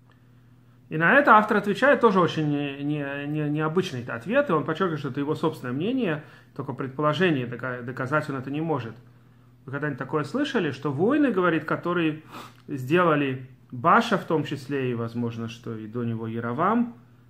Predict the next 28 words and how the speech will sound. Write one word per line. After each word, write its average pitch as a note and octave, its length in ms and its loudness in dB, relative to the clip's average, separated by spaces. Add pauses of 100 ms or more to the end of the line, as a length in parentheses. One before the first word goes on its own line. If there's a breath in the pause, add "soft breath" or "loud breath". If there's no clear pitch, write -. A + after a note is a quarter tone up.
(160)
э, A#2+ 680 -10
э, A#2+ 100 -12
те E3 100 -2
войны, E3+ 320 2
которые C3+ 460 -4
происходили C#3 540 -4
между B2 200 -4
ними C#3+ 260 -2
и C3+ 120 -4
Иудой, F#3+ 640 -2 (800 soft breath)
он C#3+ 160 -8
предполагает, C3+ 800 -2 (760 soft breath)
говорит, C3 200 -8
трудно G#3 400 2 (300)
точно D#3 320 0
знать B3 260 2
причины F#3 340 0
на D3+ 100 4
эти C#3 160 -2
войны, C3+ 320 0
но C3 100 -2
вполне D#3 300 -2
возможно, A#3 300 0
что G3 100 -4
они F#3 100 -2
хотели G3 320 -2
как F3+ 180 -4
раз F3 320 0